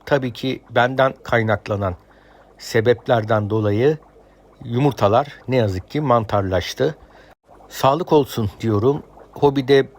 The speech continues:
bu tür uygulamalar hobinin tadı tuzu. Yani siz böyle yapmayın demek istiyorum. Demek istediğim, bu videoyu izleyen, "Ha, evet, bu şekilde lepistes veya canlı doğuran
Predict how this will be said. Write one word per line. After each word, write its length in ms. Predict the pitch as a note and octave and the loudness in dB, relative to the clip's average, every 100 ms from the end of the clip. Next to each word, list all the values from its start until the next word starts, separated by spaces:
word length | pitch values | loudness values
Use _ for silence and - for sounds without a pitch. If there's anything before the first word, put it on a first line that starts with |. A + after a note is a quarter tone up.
| - | -8
bu 80 | C3 | -8
tür 280 | - C3 B2+ - - - - | -2 -2 -2 -12 -20 -12 -4
uygulamalar 680 | B2+ B2 A#2 G#2+ G#2 A#2 C3+ - | -2 2 2 4 4 2 0 -2
hobinin 380 | C3 C3 A2 C#3 | 2 2 2 -4
tadı 320 | - A#2 B2 | -2 0 0
tuzu. 480 | - A2+ G2+ A#2+ E3 - _ _ - - - | -2 -8 -2 -2 -4 -12 _ _ -20 -20 -2
Yani 240 | C3 D3+ C#3+ | 2 2 0
siz 280 | - D#3+ C#3+ | -6 0 4
böyle 220 | D3 D#3+ | 4 4
yapmayın 640 | C#3+ C#3 - A#2+ A2+ E3+ - _ _ _ _ - | 2 2 0 -2 -2 -4 -12 _ _ _ _ -6
demek 260 | A#2+ A2+ | -4 -4
istiyorum. 520 | - - A#2+ G#2+ D3 - _ _ _ - - - | -8 -6 -2 0 -2 -6 _ _ _ -20 -2 2
Demek 300 | C3+ E3 D3 | 2 2 -4
istediğim, 380 | - C3+ B2+ | 0 0 2
bu 40 | C#3 | 0
videoyu 240 | C3+ B2 | 2 2
izleyen, 360 | A2+ G2 B2+ C#3+ | 2 2 2 2
"Ha, 260 | A#2+ G#2 - | 0 0 0
evet, 500 | A#2 G#2+ F#2 - - - - - - | 2 2 0 -10 -20 -20 -20 -12 -6
bu 80 | C3+ | 0
şekilde 640 | C#3+ B2+ A#2 G#2 F#2 F#2+ - - - | 0 0 -2 -2 -2 -4 -6 -2 0
lepistes 720 | B2 C#3 - A#2 G2+ - - - - _ _ - - - | 0 -2 -2 0 0 -2 -12 -20 -20 _ _ -20 -4 0
veya 260 | C#3 A#2 | 2 2
canlı 300 | G#2 A#2+ C#3 | 2 2 4
doğuran 320 | D3 C3 G#2+ | 4 4 2